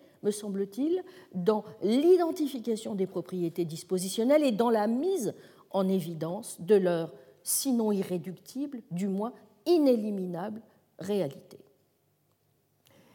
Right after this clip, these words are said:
Nous devons alors, en troisième lieu, rechercher, euh,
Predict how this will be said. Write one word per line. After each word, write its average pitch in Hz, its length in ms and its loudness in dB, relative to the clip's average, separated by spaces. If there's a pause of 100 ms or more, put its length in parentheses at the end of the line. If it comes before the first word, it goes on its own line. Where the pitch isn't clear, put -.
(320)
Nous 277 140 4
devons 285 300 0
alors, 277 320 4
en 196 80 0
troisième 208 580 0
lieu, 180 400 -6 (640)
rechercher, 226 840 -4 (800)
euh, 185 140 4